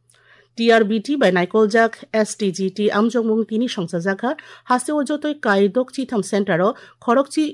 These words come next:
চুকু সাই চুকুরা দকচি সা আমজংমুং আচুখা। টিআরবিটি নি চেয়ারম্যান প্রত্যুষ রঞ্জন দেব জুদা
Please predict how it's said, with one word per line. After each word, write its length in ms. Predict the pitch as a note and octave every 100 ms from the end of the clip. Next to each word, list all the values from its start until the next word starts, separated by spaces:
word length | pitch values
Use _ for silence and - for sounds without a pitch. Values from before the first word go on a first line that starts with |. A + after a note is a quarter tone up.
| - _
চুকু 300 | - A3+ - C4+
সাই 280 | - F#3+ B3 - - _ -
চুকুরা 360 | C4 D4+ C#4 A#3
দকচি 360 | B3+ B3 - B3
সা 100 | A#3+
আমজংমুং 540 | - A3+ G3 F3 F#3 F#3 -
আচুখা। 440 | E3 - - D#3+ A#2+ _ _ _ _ _
টিআরবিটি 540 | C4 A#3+ A#3 A3+ A#3 B3
নি 100 | A#3+
চেয়ারম্যান 400 | A3+ C#4 C4 C4+ C#4 - _
প্রত্যুষ 360 | - A3 C#4 C4 A#3+
রঞ্জন 280 | G3+ G3+ G3+
দেব 160 | G3 F#3+
জুদা 240 | G#3+ G3+